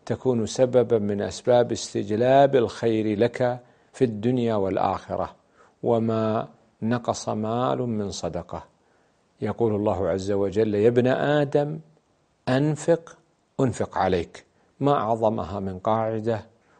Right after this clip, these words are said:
وما، أو، وما أرفع المعاني التي تدل عليها هذه القاعدة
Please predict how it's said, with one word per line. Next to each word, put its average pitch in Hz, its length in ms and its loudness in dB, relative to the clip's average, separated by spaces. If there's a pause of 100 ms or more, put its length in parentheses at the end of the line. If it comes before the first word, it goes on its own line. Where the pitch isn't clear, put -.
(140)
وما، 123 800 0 (480)
أو، 135 320 4
وما 131 680 -2 (340)
أرفع 139 440 2
المعاني 127 800 -2
التي 107 460 -4
تدل 110 500 -2
عليها 101 760 -2
هذه 98 420 -6 (120)
القاعدة 107 800 -2